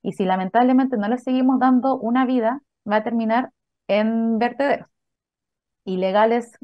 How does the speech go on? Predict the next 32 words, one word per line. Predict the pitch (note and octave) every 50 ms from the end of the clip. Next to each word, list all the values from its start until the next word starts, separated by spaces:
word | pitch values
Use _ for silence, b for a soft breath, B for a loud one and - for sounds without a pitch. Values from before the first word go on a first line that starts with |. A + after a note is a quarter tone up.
| - _
gran | - G3+ G3 G3+ G3
parte | - G3+ G3+ - - G#3+
de | G3
esto. | E3+ - _ _ _ _ _ _ _ _ _ _ _
Entonces, | - F#3 F3+ - G3+ G#3+ A3 B3 A3
lo | G#3 G3+ F3+
ideal | F3+ F3+ F#3+ G3+ A3+ A#3+ -
es, | - B3 A#3+ -
claro, | - - D3 - - _ _ _ _ _ _ _ -
ir | G#3+ A#3+ B3+ - A3+
intercambiando | A3 G#3+ A3+ A3 A3 A3+ G#3+ G3+ G3 G#3 G#3 G3+ G3+
ropa, | G3 G3+ G3 G3 - G3+ G3+ G3+ G#3 - _ _ _ _ -
ir | G#3+ A3+ A3+
comprando | A3+ A3 G#3 - A3 G#3 G#3 G3+ G3+
ropa | G3+ G3+ G3 G3+ G3
de | G3
segunda | F#3+ - F#3+ F#3 F#3+ F#3+ G3 F#3+
mano | F#3+ G3+ G#3+ G#3
que | G#3 F3
está | - - G#3
en | G#3+ G#3+ G#3+
perfecto | G3+ G3 - A3+ A3+ - A#3
estado. | - - - - - - - _ _ _ _ _ _ _ _ _ _
Muchas, | - G#3+ A#3 A#3 C4+ C4 C4 -
muchas | - A#3+ C4 C4 E4 D#4 B3+
veces, | A3 C#4 D4 D4 D4 D4+ D4
y | A#3+ G3+
gran | F#3+ F#3 G#3 A3
parte | G#3+ A3+ A3 A3 - B3
de | A#3 A#3 A3+ A3 -
las | - - - -
mujeres, | F3+ F3 E3+ - G#3 G3 F3+ F#3+ A3+